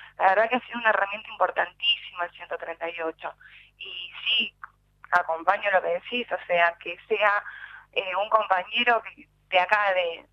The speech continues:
de la provincia, eh, es otra también la respuesta porque nos conocemos todos,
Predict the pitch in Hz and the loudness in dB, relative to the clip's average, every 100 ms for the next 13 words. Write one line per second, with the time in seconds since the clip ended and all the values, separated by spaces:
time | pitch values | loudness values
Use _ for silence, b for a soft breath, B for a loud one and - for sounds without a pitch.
0 | - 190 180 190 190 269 269 226 208 - | -2 2 4 4 4 4 0 -2 -12 -16
1 | - 220 233 - B B B _ - 196 | -4 -2 -2 -6 B B B _ -2 0
2 | 185 180 202 - 226 233 220 202 202 214 | 0 0 -4 2 4 4 4 2 2 2
3 | - 196 - 247 240 285 226 196 185 185 | 2 -2 -2 -2 2 2 2 0 -2 -2
4 | 202 208 202 220 247 233 - 262 202 170 | -4 -4 -6 -4 -2 -2 4 4 4 0